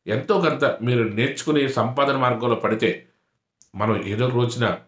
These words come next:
మన స్టేట్స్ త-, ఈ ఆంధ్ర, తెలంగాణ ఉన్నటువంటి ఈ స్టేట్స్‌లో ఒక ట్రేడ్ పడుతూ ఉంటే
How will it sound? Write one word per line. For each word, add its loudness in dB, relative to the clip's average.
మన -2
స్టేట్స్ -2
త-, -4
ఈ 2
ఆంధ్ర, 0
తెలంగాణ 0
ఉన్నటువంటి -4
ఈ -2
స్టేట్స్‌లో 0
ఒక -2
ట్రేడ్ 0
పడుతూ 0
ఉంటే -2